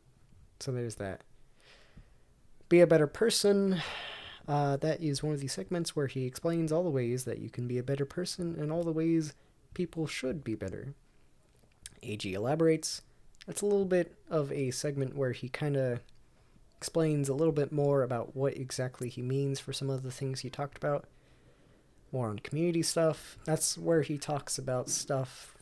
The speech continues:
revolving around his experience with communities, I think,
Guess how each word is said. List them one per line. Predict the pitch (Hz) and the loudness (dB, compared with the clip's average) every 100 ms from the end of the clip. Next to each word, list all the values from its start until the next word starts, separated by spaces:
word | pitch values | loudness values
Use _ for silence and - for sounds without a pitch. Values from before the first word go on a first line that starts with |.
| - | -8
revolving | 123 - 127 131 127 120 | -6 0 0 2 0 -4
around | 113 110 113 113 113 - - - | -4 -4 -4 -4 -6 -10 -18 -10
his | - - 139 147 147 147 - - _ _ - - - - | -8 0 0 0 -2 -4 -4 -6 _ _ -20 -20 -14 -6
experience | 131 - 143 135 131 127 - - - | -4 -2 0 2 0 -2 -6 -10 -6
with | 117 - - - - - - _ _ - - _ - _ _ _ | -6 -6 -12 -20 -20 -20 -20 _ _ -20 -20 _ -20 _ _ _
communities, | - 117 127 147 156 175 185 175 | -12 -6 -4 -4 -4 -6 -6 -6
I | 180 | -8
think, | - 208 214 196 | -6 -6 -6 -10